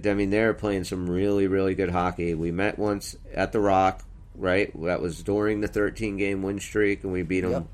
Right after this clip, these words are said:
Speaker 1: one nothing. As Vanecek's first shutout, uh,
Speaker 2: Yep.
Speaker 1: with this team. Uh, so, you know, what do you, what do you kind of expect?
Speaker 2: Oh boy. Um, well, I'd like to s-, I'd like to see them win handily, you know,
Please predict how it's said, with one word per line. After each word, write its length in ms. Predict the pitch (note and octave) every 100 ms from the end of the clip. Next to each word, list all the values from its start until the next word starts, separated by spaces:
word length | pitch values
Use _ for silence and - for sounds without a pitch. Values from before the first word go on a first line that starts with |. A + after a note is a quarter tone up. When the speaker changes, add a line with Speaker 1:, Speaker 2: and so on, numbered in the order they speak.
| -
Speaker 1:
one 300 | F2+ G#2+ A#2+
nothing. 480 | A#2 A2 A2+ A2+ A2
As 200 | F#2 E2
Vanecek's 520 | F#2 F#2 F2+ E2+ -
first 320 | - G#2 G#2+
shutout, 520 | - G2 F2 E2+ F2 - - - - - - -
uh, 120 | F2
Speaker 2:
Yep. 60 | F2
Speaker 1:
with 160 | F#2+
this 220 | G2+ G2 -
team. 420 | G2+ F2+ F#2+ A2 - - - - -
Uh, 260 | F#2 F#2
so, 600 | F#2 - G2 F#2 F#2 F2+ E2+
you 100 | G2
know, 180 | F#2+ F#2
what 140 | G2
do 60 | G2+
you, 200 | G2+ G2+ G#2
what 120 | G2+
do 60 |
you 80 | G#2
kind 180 | A2+ G#2+
of 80 | G2+
expect? 480 | F#2 - A#2+ A2 - - - - - - - - - - - -
Speaker 2:
Oh 140 | B2 D3+
boy. 420 | A2 A#2+ C3 G2+ -
Um, 400 | A#2 A#2+ A2+ A2+ - -
well, 300 | B2+ F3+ -
I'd 180 | - B2+
like 220 | D#3 E3+
to 100 | -
s-, 220 | D3+ - - -
I'd 140 | C3
like 140 | D#3 F#3+
to 80 | -
see 160 | F3
them 240 | D#3+ D3+ A#2+
win 200 | C3+ D3
handily, 580 | C3+ C3+ B2+ A2 A2+ D3+ - -
you 80 | A#2+
know, 220 | A2+ B2